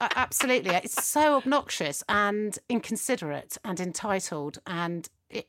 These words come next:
just beyond rude. It's like, who the hell do you think you are? Why do you think we want to listen to whatever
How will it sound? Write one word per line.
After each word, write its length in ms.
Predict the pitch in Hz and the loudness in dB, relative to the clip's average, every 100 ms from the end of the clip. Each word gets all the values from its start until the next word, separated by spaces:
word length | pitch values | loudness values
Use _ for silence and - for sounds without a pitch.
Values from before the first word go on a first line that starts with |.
| 254 | -8
just 360 | - 262 - - | -4 -2 -4 -4
beyond 440 | 262 247 233 233 202 | 0 2 2 0 -2
rude. 440 | 220 302 156 - | -2 -2 -4 -8
It's 180 | - - | -10 -6
like, 220 | 196 - - | -8 -8 -4
who 120 | 262 | -2
the 80 | 240 | -2
hell 220 | 220 233 | -2 -2
do 80 | 226 | -2
you 60 | 208 | -6
think 180 | 226 | -6
you 100 | 214 | -4
are? 220 | 269 202 127 | -4 -4 -4
Why 240 | 165 185 | 0 0
do 100 | 185 | 0
you 40 | 196 | -4
think 120 | 202 | -4
we 80 | 196 | -4
want 140 | - | -4
to 100 | 202 | -6
listen 180 | 190 - | -6 -8
to 120 | - | -8
whatever 260 | 208 196 | -6 -4